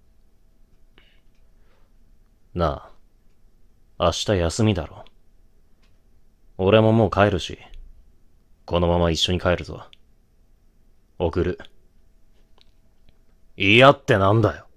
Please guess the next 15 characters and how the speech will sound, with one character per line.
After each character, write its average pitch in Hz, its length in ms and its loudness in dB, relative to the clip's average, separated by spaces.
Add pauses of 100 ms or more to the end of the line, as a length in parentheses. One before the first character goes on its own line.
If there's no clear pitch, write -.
(560)
そ 127 240 2
ん 156 160 6
な 151 100 6
に 151 120 4
あ 143 100 6
の 147 100 6
男 147 200 4
と 123 100 2
帰 101 200 4
り 123 100 2
た 131 100 4
い 127 60 2
の 110 80 0
か 85 80 0
よ。 71 180 -8